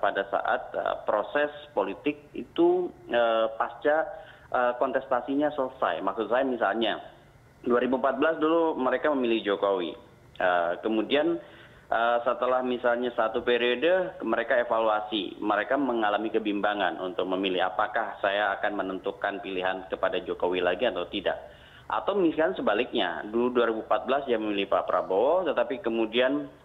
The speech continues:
dinamika kekinian bisa mengharuskan dia mengevaluasi siapa, eh, pem-, eh, apa namanya, pemimpin yang akan dia pilih, eh, apakah tetap Prabowo atau misalnya memilih, eh, pasangan lainnya, yaitu Pak Jokowi.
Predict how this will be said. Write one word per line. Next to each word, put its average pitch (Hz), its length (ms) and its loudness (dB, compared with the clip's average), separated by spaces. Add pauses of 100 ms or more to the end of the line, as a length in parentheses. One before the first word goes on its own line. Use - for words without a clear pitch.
dinamika 107 640 0 (240)
kekinian 113 560 2
bisa 127 180 0
mengharuskan 110 600 -4
dia 117 80 2
mengevaluasi 92 880 -2
siapa, 92 400 0 (420)
eh, 87 300 2
pem-, 95 240 -2
eh, 90 280 2 (460)
apa - 160 -4
namanya, 98 240 -2
pemimpin 98 400 -4
yang 90 140 2
akan 92 340 -4
dia 95 220 2
pilih, 123 260 -6 (220)
eh, 92 260 2
apakah 98 300 -2
tetap 101 260 -2
Prabowo 98 460 2
atau 113 420 0
misalnya 101 380 -2
memilih, 98 340 -4 (140)
eh, 92 320 -4
pasangan 92 340 -2
lainnya, 92 380 -2
yaitu - 160 -14
Pak 78 180 -2
Jokowi. 82 380 -2